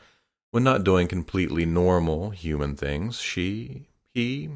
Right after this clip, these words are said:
human gender pronouns are so confusing, can be heard as a regular narrator for far-fetched fables. Z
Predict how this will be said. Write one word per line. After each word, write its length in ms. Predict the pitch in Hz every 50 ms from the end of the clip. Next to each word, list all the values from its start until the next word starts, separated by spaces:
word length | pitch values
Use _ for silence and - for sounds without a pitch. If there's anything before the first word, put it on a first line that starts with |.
| 101
human 360 | 82 95 117 117 117 110 107
gender 280 | 98 104 101 95 92 90
pronouns 500 | - - - 90 87 85 82 82 80 80
are 240 | 80 78 80 82 - _
so 220 | - - - 76
confusing, 640 | 73 - 78 76 - - 92 90 82 78 78 73 76 - - - - - - - _
can 160 | - 131 120
be 140 | 120 120 107
heard 340 | 95 92 87 87 85 82 82
as 120 | 78 78
a 40 | 82
regular 640 | 78 78 82 82 78 82 82 78 80 78 78 78 80
narrator 520 | 82 78 76 73 73 76 76 73 73 73
for 180 | 69 - - 80
far-fetched 760 | - - - 76 73 71 71 - - 73 67 - - - -
fables. 600 | - - 80 76 73 64 67 60 64 69 - - - _ - - - _ _ _ _ _ _ _ _ _ _ _ _ _ _ _ _ _ _ _ _ _ _ _ _ _ _ -
Z 500 | 98 92 113 135 139 107 95 104 143 180